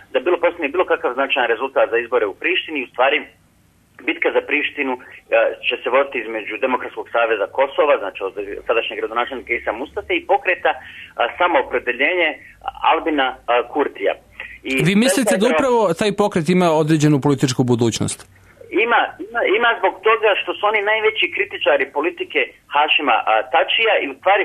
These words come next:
Speaker 1: svaki gubitak Hašima Tačija ide na konto Samoopredeljenja i zbog toga je jako važna izborna utakmica u samoj Prištini gdje se nadmeću Isa Mustafa i Špend Ahmeti, kandidat,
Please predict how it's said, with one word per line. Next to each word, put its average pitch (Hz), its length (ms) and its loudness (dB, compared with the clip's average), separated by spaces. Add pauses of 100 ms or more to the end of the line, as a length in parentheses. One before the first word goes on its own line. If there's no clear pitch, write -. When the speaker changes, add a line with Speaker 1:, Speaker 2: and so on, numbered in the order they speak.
Speaker 1:
svaki 220 240 0
gubitak 170 420 -2
Hašima 170 420 0
Tačija 170 400 0
ide 156 160 -2
na 135 140 -2
konto 165 280 -2 (120)
Samoopredeljenja 143 880 0 (280)
i 156 120 -10
zbog 151 160 -4
toga 196 200 2
je 180 80 2
jako 185 300 4 (200)
važna 170 320 2
izborna 156 340 0
utakmica 156 540 -2 (160)
u 123 120 -8
samoj 160 360 0
Prištini 202 520 -2 (420)
gdje - 200 0 (420)
se 156 120 2
nadmeću 160 440 -2
Isa 170 220 0
Mustafa 180 540 0 (140)
i 135 140 -2
Špend 160 340 0
Ahmeti, 156 540 -2
kandidat, 139 500 0